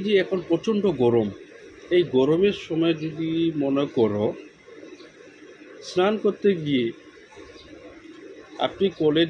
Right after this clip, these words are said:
জলে স্নান করতে গেলেন বা পুকুরের জলে স্নান করতে গেলেন, স্নান করতে গিয়ে যে ঠান্ডা অনুভূতি লাগে, ঠান্ডা অনুভূতি লাগাকে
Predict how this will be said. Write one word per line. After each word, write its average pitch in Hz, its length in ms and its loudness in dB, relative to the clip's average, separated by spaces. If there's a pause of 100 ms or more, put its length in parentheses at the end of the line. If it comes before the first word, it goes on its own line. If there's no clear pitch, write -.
জলে 165 200 2 (120)
স্নান 139 220 0 (100)
করতে 147 240 -4 (120)
গেলেন 139 280 0
বা 135 60 2 (100)
পুকুরের 135 400 -4
জলে 135 160 0 (100)
স্নান 117 280 -2
করতে 123 300 -4
গেলেন, 120 180 -2 (100)
স্নান 135 280 -2
করতে 139 220 -6 (100)
গিয়ে 123 200 -2 (120)
যে 131 120 0 (1300)
ঠান্ডা 208 400 4 (140)
অনুভূতি 151 460 4
লাগে, 104 220 0 (3500)
ঠান্ডা 214 380 2 (160)
অনুভূতি 208 480 4 (140)
লাগাকে 165 440 2